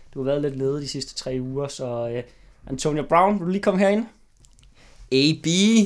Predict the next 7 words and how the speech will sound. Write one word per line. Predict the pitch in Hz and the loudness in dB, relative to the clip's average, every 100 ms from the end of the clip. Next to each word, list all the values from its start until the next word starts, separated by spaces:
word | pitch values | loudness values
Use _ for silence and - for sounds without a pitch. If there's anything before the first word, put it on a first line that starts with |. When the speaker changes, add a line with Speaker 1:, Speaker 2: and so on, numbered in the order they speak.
| - - - | 2 -14 4
Speaker 2:
what's | 160 277 - 240 | 10 10 10 10
up? | 247 254 262 247 - - - 214 - - 214 - _ - - _ - - - - - - - | 12 12 12 8 -6 -20 -14 -12 -12 -12 -12 -14 _ -20 -20 _ -20 -20 -20 -20 -20 -20 -12
Speaker 1:
Det | 127 120 | -4 -2
er | |
A | 127 | 0
B | |
her. | 151 143 | 2 2